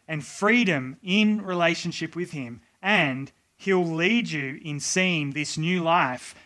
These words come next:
come about in your life. If that's you, friends, turn to Jesus this morning. He's ready and waiting to receive you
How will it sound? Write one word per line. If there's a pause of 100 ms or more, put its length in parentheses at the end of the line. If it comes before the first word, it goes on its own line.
(140)
come
about (220)
in (200)
your
life. (520)
If
that's
you,
friends, (320)
turn
to
Jesus
this
morning. (160)
He's
ready (220)
and
waiting (240)
to
receive
you